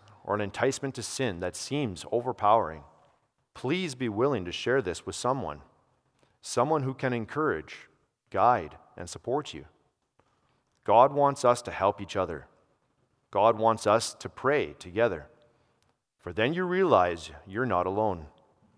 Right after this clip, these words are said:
Our spiritual warfare requires devotion to prayer, with prayers that are constant and watchful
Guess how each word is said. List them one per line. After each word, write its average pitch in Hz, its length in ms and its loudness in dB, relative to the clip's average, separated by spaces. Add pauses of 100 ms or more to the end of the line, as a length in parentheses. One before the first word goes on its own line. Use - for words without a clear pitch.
(640)
Our 98 140 2
spiritual 143 540 0
warfare 117 560 2
requires 95 840 0
devotion 110 560 -4
to - 80 -12
prayer, 110 520 -2 (1120)
with 95 160 -10
prayers 110 320 2
that 101 100 2
are 87 100 -2
constant 110 640 0
and 92 100 -4
watchful 95 560 2